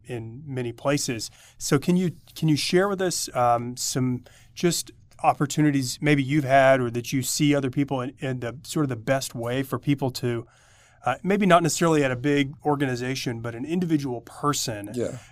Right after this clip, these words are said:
Speaker 1: to how, how can we as individuals listen to those that we don't engage with on a regular basis?
Speaker 2: So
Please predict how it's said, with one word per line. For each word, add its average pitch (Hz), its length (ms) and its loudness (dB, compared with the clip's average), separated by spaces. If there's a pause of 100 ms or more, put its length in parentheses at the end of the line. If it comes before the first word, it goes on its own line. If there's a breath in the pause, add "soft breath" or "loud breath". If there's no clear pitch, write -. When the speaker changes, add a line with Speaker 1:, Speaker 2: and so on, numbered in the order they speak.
(100)
Speaker 1:
to 127 640 -2
how, - 240 -4
how 190 220 -4
can 156 360 0
we 147 360 2
as 131 100 -2
individuals 131 800 -6
listen 127 540 -2
to 123 280 -6
those 127 300 -2
that 117 100 -8
we 127 140 -8
don't 123 180 -6
engage 113 460 -10
with 101 200 -10
on 107 120 -8
a - 20 -16
regular 104 380 -12
basis? - 500 -12 (800 soft breath)
Speaker 2:
So 113 580 0